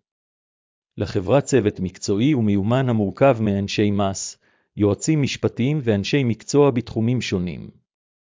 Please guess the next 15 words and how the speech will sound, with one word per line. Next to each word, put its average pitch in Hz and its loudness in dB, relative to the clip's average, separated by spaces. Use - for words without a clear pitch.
צרו 127 0
קשר 113 2
כבר 101 0
כעת 113 0
לייעוץ 98 -2
ולליווי 107 4
מלא. 85 0
שאלות 107 2
ותשובות. 92 -4
מהי 110 2
המטרה 101 2
העיקרית 101 0
של 90 -4
טופס 113 -2
זה? 107 -2